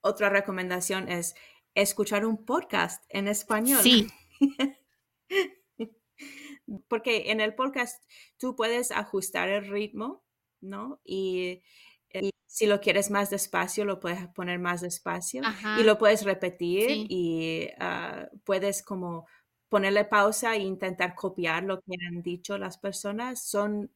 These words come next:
Speaker 1: todas son ideas como para ayudarte con, con la comunicación.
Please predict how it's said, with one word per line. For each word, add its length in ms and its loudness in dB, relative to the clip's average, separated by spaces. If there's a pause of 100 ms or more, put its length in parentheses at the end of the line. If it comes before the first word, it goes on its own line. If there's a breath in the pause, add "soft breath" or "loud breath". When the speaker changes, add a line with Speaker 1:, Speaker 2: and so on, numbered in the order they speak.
(100)
Speaker 1:
todas 260 -4
son 160 -4
ideas 520 -4
como 260 -10
para 240 -6
ayudarte 680 -6
con, 440 -8 (400 soft breath)
con 120 -2
la 120 -2
comunicación. 920 -6